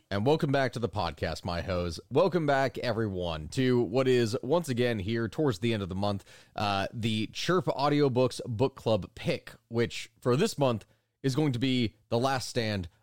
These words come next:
of the Tin Can Sailors, which, honestly, do you have no idea how many times people have suggested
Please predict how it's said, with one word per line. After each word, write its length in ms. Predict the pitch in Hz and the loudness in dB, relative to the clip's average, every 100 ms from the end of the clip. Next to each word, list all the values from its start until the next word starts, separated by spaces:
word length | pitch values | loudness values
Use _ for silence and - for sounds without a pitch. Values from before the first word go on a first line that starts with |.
| _ | _
of 120 | 127 | -4
the 60 | 110 | -2
Tin 200 | 123 110 | -2 -2
Can 240 | 110 98 | -2 -2
Sailors, 480 | 85 90 73 57 - - _ _ | -2 -4 -6 -12 -16 -18 _ _
which, 340 | 131 135 - - _ _ _ _ | -2 -2 -4 -10 _ _ _ _
honestly, 360 | - 143 139 123 - | -2 -2 0 -4 -2
do 180 | 180 147 | 0 2
you 60 | |
have 120 | 277 370 | 2 2
no 120 | 160 | 2
idea 200 | 143 117 | 2 0
how 100 | 113 | 0
many 160 | 110 113 | 0 -2
times 380 | - 104 98 | -2 -2 -2
people 260 | - 104 98 | -4 -6 -2
have 140 | 98 | -2
suggested 640 | - 87 90 85 - 92 80 | -4 -6 -6 -6 -4 -4 -4